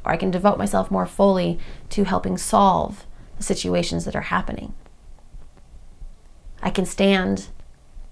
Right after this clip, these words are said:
straight instead of slump-shouldered." I see a lot of slump shoulders lately. And if you are a happiness abounder, if you're listening to this episode,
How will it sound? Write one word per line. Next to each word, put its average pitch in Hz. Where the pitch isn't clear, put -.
straight -
instead 190
of 196
slump-shouldered." -
I 202
see 190
a -
lot 92
of 98
slump 90
shoulders -
lately. -
And 185
if 170
you 240
are 202
a 175
happiness 185
abounder, 165
if -
you're 190
listening 185
to -
this 180
episode, 170